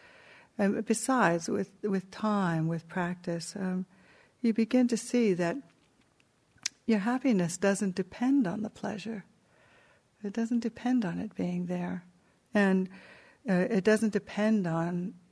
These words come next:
being able to skirt, uh, unpleasant feelings. You find over time that y-, you, you're okay with pleasure when it ends.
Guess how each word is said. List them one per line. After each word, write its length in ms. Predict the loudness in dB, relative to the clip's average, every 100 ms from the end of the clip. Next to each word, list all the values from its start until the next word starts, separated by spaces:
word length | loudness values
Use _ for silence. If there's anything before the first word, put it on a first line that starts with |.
| -6
being 280 | 0 2 2
able 240 | 0 -2
to 160 | -4 -8
skirt, 500 | -8 -4 -2 -2 -8 -20 -20 -20 -20 -20 _ _ _
uh, 380 | -8 -6 -4 -6 -8 _ _ _ _ -10
unpleasant 540 | -6 -6 -4 -4 -4 -6
feelings. 600 | -6 -6 -6 -10 -14 -20 _ _ _ _ _ _ _ _ _ _ _ _ _ _ _ _ _ _ _
You 100 | -4
find 420 | 0 4 4 4
over 220 | 2 0 0
time 500 | -4 0 2 2 0
that 120 | -2
y-, 140 | -4 -2
you, 320 | 0 0 0
you're 200 | 0 0
okay 640 | -2 -4 -6 -4 -4 -8 -12 _ -6
with 220 | -6 -4
pleasure 460 | -2 0 0 -2
when 160 | -2 -2
it 80 | 0
ends. 480 | -2 -4 -6 -10